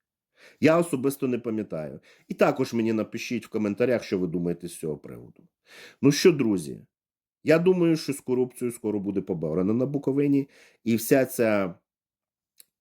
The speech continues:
промоскальська гідра Мустецина буде поборена. Друзі, всім гарного дня.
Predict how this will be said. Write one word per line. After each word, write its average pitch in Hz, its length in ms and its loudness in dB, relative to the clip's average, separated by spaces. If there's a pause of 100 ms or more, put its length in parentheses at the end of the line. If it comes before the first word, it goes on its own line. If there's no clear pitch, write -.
(140)
промоскальська 151 1000 2 (640)
гідра 156 560 2 (280)
Мустецина 110 580 -2
буде 87 240 -4
поборена. 62 560 -14 (680)
Друзі, 135 360 8
всім 147 260 2
гарного 120 320 2
дня. 78 360 -8